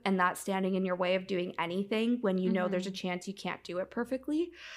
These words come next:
Speaker 1: But that was it, where I never had a morning routine because I'm not a morning person.
Speaker 2: Yeah.
Speaker 1: So when I look up morning routines, that's it. It's you get up,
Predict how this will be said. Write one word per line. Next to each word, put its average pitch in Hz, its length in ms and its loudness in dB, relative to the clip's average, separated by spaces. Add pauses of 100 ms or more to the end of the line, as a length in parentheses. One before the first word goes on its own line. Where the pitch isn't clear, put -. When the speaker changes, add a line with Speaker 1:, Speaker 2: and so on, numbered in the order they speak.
(140)
Speaker 1:
But 220 140 4
that 226 180 12
was 226 160 8
it, 214 220 4
where 196 160 6
I 190 100 8
never 214 300 2
had 190 220 6
a 196 40 8
morning 196 380 4
routine 202 400 2
because 202 260 0
I'm 196 140 2
not 185 240 4
a 202 40 2
morning 208 360 4
person. - 640 -8
Speaker 2:
Yeah. 202 180 4
Speaker 1:
So 185 80 6
when 185 160 0
I 185 160 2 (100)
look 185 180 0
up 302 200 8
morning 196 280 6
routines, 190 520 0
that's 185 280 2
it. 269 220 6
It's 196 220 0
you 190 80 -4
get 190 240 4
up, 190 420 4